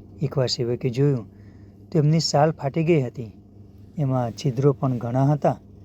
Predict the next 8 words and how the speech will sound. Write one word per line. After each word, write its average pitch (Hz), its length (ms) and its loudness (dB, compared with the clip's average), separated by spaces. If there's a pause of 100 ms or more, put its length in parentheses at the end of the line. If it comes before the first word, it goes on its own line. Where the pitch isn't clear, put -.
(460)
સેવકે 131 640 0
પ્રભુ 123 340 -4
સ્વામીજીની 123 600 -4
અનુમતિ 131 500 -4
માગતા 123 360 -4
કહ્યું 131 340 0
કે, 135 140 -4
"આપણે 135 360 -2